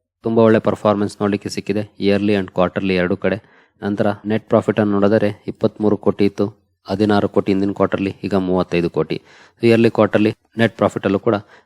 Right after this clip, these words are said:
ಒಳ್ಳೆ ಪರ್ಫಾರ್ಮೆನ್ಸ್ ನೋಡ್ಲಿಕ್ಕೆ ಸಿಕ್ಕಿದೆ ಜಾಶ್ ಎಂಜಿನಿಯರಿಂಗ್ ಅಲ್ಲಿ. ನಂತರ ಕ್ಯಾರಿಸೆಲ್ ಲಿಮಿಟೆಡ್ ಕೂಡ ರಿಸಲ್ಟ್ ಅನ್ನು ಅನೌನ್ಸ್ ಮಾಡಿದೆ. ಹಿಂದಿನ ವರ್ಷ ನೋಡ್ಬೋದು ನೂರ ಎಂಬತ್ತೆಂಟು ಕೋಟಿ ಇತ್ತು ಸೇಲ್ಸ್, ಹಿಂದಿನ ಕ್ವಾರ್ಟರ್ಲಿ ಇನ್ನೂರ ಏಳು, ಈಗ ಇನ್ನೂರ ಮೂರು.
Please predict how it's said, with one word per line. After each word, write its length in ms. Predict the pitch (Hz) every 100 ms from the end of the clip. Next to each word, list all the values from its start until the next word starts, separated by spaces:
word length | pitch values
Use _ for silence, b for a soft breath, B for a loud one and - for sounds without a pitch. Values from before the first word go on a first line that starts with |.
| -
ಒಳ್ಳೆ 160 | 101
ಪರ್ಫಾರ್ಮೆನ್ಸ್ 680 | 101 92 - 98 92 95 -
ನೋಡ್ಲಿಕ್ಕೆ 320 | 95 92 -
ಸಿಕ್ಕಿದೆ 500 | 101 - 98 139 - -
ಜಾಶ್ 340 | 82 95 - -
ಎಂಜಿನಿಯರಿಂಗ್ 580 | 95 90 92 85 80 80
ಅಲ್ಲಿ. 180 | 78 85 - _ _ _
ನಂತರ 260 | 151 160 160
ಕ್ಯಾರಿಸೆಲ್ 600 | - 131 123 135 - 131
ಲಿಮಿಟೆಡ್ 420 | 123 120 113 120
ಕೂಡ 160 | - 123 117 -
ರಿಸಲ್ಟ್ 340 | - 104 107 101
ಅನ್ನು 120 | 104
ಅನೌನ್ಸ್ 260 | 101 101 -
ಮಾಡಿದೆ. 200 | 110 104
ಹಿಂದಿನ 400 | 156 - 139 139
ವರ್ಷ 200 | 131 -
ನೋಡ್ಬೋದು 360 | 113 110 107 110
ನೂರ 180 | 101
ಎಂಬತ್ತೆಂಟು 480 | 104 101 98 104 101
ಕೋಟಿ 260 | - 101 98
ಇತ್ತು 180 | 95 98
ಸೇಲ್ಸ್, 380 | - 98 95
ಹಿಂದಿನ 400 | 104 - 95 104
ಕ್ವಾರ್ಟರ್ಲಿ 420 | 98 95 98 95 98
ಇನ್ನೂರ 240 | 95 98
ಏಳು, 340 | 92 95 95 90 -
ಈಗ 140 | 95
ಇನ್ನೂರ 320 | 95 92 92 92 -
ಮೂರು. 340 | 95 92 73